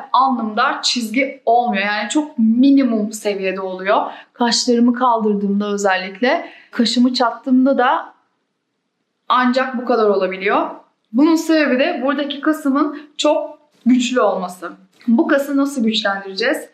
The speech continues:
Benim en sevdiğim hareketlerden bir tanesi ve en kolay yaptığım hareketlerden bir tanesi de şu.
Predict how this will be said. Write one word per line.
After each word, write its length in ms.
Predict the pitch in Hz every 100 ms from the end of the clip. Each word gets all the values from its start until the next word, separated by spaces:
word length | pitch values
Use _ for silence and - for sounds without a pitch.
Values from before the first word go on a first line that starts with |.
| _ _ _ -
Benim 220 | 311 294
en 100 | 302
sevdiğim 340 | 294 285 254
hareketlerden 680 | 269 277 277 254 233 226 262
bir 100 | 285
tanesi 420 | 294 254 233 - 262
ve 40 |
en 460 | 254 - 302 302 294
kolay 340 | 277 233 233
yaptığım 400 | 254 254 - 240
hareketlerden 720 | 254 262 254 247 233 220 247
bir 80 | 269
tanesi 360 | 277 220 226 -
de 80 | 294
şu. 500 | - 294 339 -